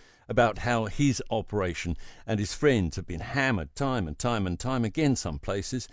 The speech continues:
Dairies, bottle shops, gas stations, jewellery stores, easy targets. That's how they're seen. And that, I guess, is why, you know, the police got that six million dollar fund to help install the fog cannons and the bollards at the light. But to me,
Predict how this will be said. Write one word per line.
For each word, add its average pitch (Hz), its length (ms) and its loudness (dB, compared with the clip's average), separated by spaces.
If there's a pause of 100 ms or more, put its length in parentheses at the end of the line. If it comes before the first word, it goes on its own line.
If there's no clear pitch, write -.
(300)
Dairies, 139 380 6
bottle 127 240 0
shops, 135 340 -2
gas 127 280 0
stations, 123 500 -2
jewellery 120 440 2
stores, 120 420 0 (420)
easy 156 380 2
targets. 120 420 2
That's 123 220 -4
how 131 160 2
they're 151 180 0
seen. 196 400 -2 (960)
And 143 300 4
that, 151 140 6
I 135 60 2
guess, 127 240 -2
is 120 140 -2
why, 123 380 4
you 123 120 2
know, 104 120 2
the 101 100 -2
police 120 280 -2
got 139 180 2
that 110 180 -2
six - 320 -4
million 104 380 2
dollar 92 220 0
fund 127 380 0
to 113 40 -2
help 104 240 -2
install 98 380 -2
the 85 80 -4
fog 107 320 -2
cannons 117 420 0
and 95 140 0
the 82 80 -2
bollards 101 480 0
at 95 140 -6
the 104 60 -4
light. 113 220 0
But 127 160 -8
to 135 100 -6
me, 160 600 -6